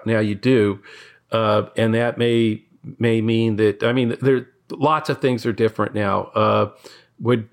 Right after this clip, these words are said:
would he, would, would, d-, does Biden have the luxury of picking a, a Democratic senator, uh, that he wanted in that position?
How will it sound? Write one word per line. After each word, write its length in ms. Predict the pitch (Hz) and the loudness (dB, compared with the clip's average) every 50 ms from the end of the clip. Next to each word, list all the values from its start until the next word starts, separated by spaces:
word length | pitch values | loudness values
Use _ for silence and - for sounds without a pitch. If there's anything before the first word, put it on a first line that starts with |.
| _ | _
would 200 | - 117 123 120 | -4 -2 -2 -2
he, 440 | 104 110 135 123 120 120 110 107 - _ - | 0 -2 -2 0 0 -2 -2 -6 -10 _ -6
would, 240 | 127 120 120 - - | -4 -4 -4 -4 -2
would, 240 | 117 123 120 117 - _ _ _ - - | -2 -2 -2 -2 -6 _ _ _ -4 0
d-, 200 | 135 123 - - _ - | 0 0 0 -2 _ -2
does 160 | 120 110 - | -2 -2 0
Biden 320 | - 123 123 127 120 117 | 0 0 0 0 -2 -2
have 180 | 117 123 117 110 | -2 -2 0 2
the 60 | 113 | 2
luxury 520 | 110 123 131 - - - 135 123 113 107 | 2 2 0 -2 -6 -6 -2 -2 0 0
of 140 | 104 104 - | 0 -2 -4
picking 380 | - 117 107 - - 110 104 101 | -6 -6 -6 -4 -6 -6 -4 -4
a, 140 | 104 - - | -4 -4 -4
a 80 | - 110 | -4 -4
Democratic 560 | 101 - 113 110 107 101 - 123 107 104 98 | -2 0 0 0 0 -2 -2 -2 -2 -2 -4
senator, 560 | - - - 135 127 117 101 92 85 78 - _ _ _ _ _ _ _ _ _ _ - | -4 -2 0 0 0 0 0 -2 -4 -8 -10 _ _ _ _ _ _ _ _ _ _ -4
uh, 180 | 107 107 107 101 | -2 0 0 0
that 140 | 90 104 98 | 0 -2 -2
he 100 | 104 113 | -2 -2
wanted 400 | 104 107 110 110 107 107 104 95 | 0 0 2 2 2 2 0 0
in 120 | 104 98 98 | -2 -2 -2
that 280 | 98 98 - - - | -4 -4 -4 -6 -10
position? 540 | - - 98 98 101 98 98 - - 98 98 | -12 -10 -6 -4 -4 -4 -4 -4 -6 -8 -8